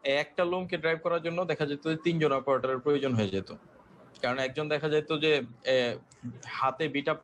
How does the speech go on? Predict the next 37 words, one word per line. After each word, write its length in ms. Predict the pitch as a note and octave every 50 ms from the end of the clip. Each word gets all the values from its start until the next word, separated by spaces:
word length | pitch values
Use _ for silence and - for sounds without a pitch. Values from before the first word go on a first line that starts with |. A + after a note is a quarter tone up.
| _ -
করতেছে, 520 | E3 D#3+ - E3+ D#3+ - F#3+ D#3+ A#2 - - - - _ _ _ _ _ -
তো 360 | C3+ C3+ C3+ C3 B2 B2+ - -
এই 300 | C#3 C#3 C#3 C3+ B2+ -
আরেক-, 340 | - C#3 C3+ D3 C#3+ C#3 -
আরেকটা 300 | - C#3 C#3 C3+ - D#3
তো 140 | D3 - D#3+
বিমের 340 | C#3 B2+ D3 D3+ D#3+ D#3+ D3
ভিতরে 240 | D3+ D3 - D#3 D#3+
আছে, 140 | D#3 D3+ E3
আর 60 | D3+
দুইজন 420 | - D3 D#3 D#3 D#3 E3 D#3 D#3
লাগতো 300 | D3 D3 C#3+ - E3 D#3
যে 140 | D3+ D#3 D3+
এই 280 | C3+ C3 D3 C#3+ C#3+ C#3+ - -
শাটলটাকে 500 | - - - C#3+ C#3+ D3 C#3+ C#3+ C3+ D3
থ্রো 200 | - - - D#3+
করার 260 | - D3 C3+ A#2 G#2+ G2
জন্য, 240 | G#2 G2+ F#2+ G2
অর্থাৎ 320 | G2 - - C#3 D#3 D3+ -
তিনজনে 360 | F#3 G3 G3 F#3 F3+ F3+ F3+
মিলে 240 | F3+ F#3 F#3+ F#3+ F3 D#3+
একটা 240 | D#3+ D#3 - D#3
loom 160 | D#3 D#3 D3+ C3
drive 200 | B2+ B2 A2+ G#2+ G#2+
দিত, 260 | G#2+ G#2 G2+ - - - - _ _ - - - - - -
একটা 220 | - - - D3
লুমকে 220 | C#3+ D3 C#3+ C#3 C#3+
operate 320 | C3+ - C3 A#2+ A2 -
করতো, 320 | - G#2 F#2+ - - F2+ - - - -
primitive 360 | - C#3 C#3+ C#3 C3+ C#3 C3
loom 240 | C3 C3+ C3+ C3+ C3
বা 100 | B2+ A#2+
throw 180 | - - D#3
shuttle 240 | D3 - C#3 B2+ B2
loom 160 | A#2+ A#2 A2+
যেটাকে 260 | G#2+ A2 G#2 A2 G#2+ A2
বলতেছি। 400 | A2 G#2 G#2+ A2 - - G#3+